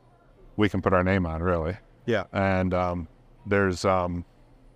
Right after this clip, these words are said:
Speaker 1: lots of these jarred good products that really are great quality stuff, fair prices. Um,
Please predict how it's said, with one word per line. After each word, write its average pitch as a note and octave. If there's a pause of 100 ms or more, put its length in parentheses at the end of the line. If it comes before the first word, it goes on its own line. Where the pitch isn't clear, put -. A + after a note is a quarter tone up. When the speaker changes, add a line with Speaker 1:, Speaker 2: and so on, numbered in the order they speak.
(360)
Speaker 1:
lots A2
of A2
these G#2+
jarred G2
good G#2
products G#2
that F#2
really G#2 (1000)
are F#2+
great A#2+
quality A#2
stuff, G#2 (200)
fair C3
prices. G#2+ (420)
Um, G2